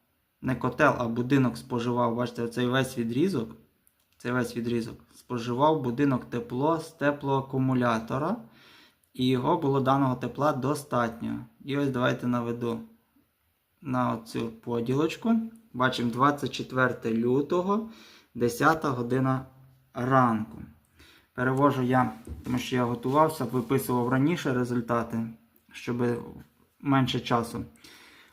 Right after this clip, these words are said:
Ось на листочку двадцять третє, двадцять четверте. З восьмої години вечора тут є погодинно написано, скільки ватт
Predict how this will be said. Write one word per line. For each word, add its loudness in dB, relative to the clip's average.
Ось 0
на 8
листочку 2
двадцять 0
третє, 2
двадцять 0
четверте. -4
З -8
восьмої 4
години 2
вечора 2
тут 0
є 6
погодинно 4
написано, 2
скільки 0
ватт 0